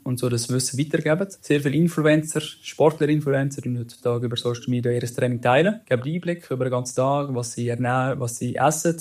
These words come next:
wie sie trainieren, wie sie sich sonst verhalten.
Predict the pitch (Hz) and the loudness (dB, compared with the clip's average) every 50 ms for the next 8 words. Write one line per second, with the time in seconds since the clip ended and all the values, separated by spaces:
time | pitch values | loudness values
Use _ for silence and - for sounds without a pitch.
0 | - - - 135 131 131 131 120 131 123 123 135 151 165 165 165 170 165 165 - | -6 -6 -4 -2 -2 -2 -4 -2 0 2 4 6 6 8 8 8 6 4 2 -4
1 | - - 131 127 127 131 123 127 - - 156 151 - - 156 151 147 147 156 156 | -10 -8 -6 -6 -4 -4 -6 -6 -4 -4 -4 -2 0 0 2 6 6 6 6 4
2 | 160 156 | 0 -4